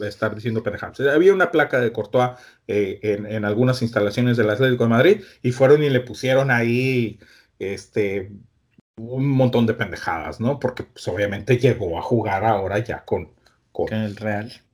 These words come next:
Speaker 1: Real, ¿no? Entonces, pero, pues, se da, güey, o sea, son cosas que pasan, son cosas que suceden y que, y que, pues, ellos igual tienen sus necesidades, son jugadores, son personas y buscan también el, el, el, el bienestar propio, ¿no? Entonces,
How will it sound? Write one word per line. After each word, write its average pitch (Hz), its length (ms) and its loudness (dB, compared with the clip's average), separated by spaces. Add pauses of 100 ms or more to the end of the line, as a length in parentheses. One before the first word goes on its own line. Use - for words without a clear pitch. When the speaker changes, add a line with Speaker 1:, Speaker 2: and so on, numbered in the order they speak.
(120)
Speaker 1:
Real, 156 400 4
¿no? 123 180 -6
Entonces, 127 500 0 (380)
pero, 123 200 2
pues, 123 140 -2
se 139 180 4
da, 180 320 2
güey, 123 300 0
o 104 40 -8
sea, 120 160 -2
son 147 220 -6
cosas 175 360 -6
que 160 120 0
pasan, - 520 -6
son 165 180 -2
cosas 170 320 -6
que - 140 -6
suceden 160 580 2
y 135 120 -4
que, 110 280 0 (300)
y 113 160 0
que, 117 180 4
pues, - 340 -6
ellos 120 420 0
igual 117 440 4
tienen 151 260 0
sus 165 160 -2
necesidades, 123 460 4
son 160 140 -2
jugadores, 165 400 4
son 165 120 -6
personas 165 400 -4
y 143 40 -4
buscan 139 420 -4
también 143 520 -2
el, 123 280 2
el, 113 260 0
el, 110 280 0
el 107 200 -2
bienestar 107 520 -4
propio, 175 400 -4
¿no? 110 100 -12
Entonces, 127 420 -4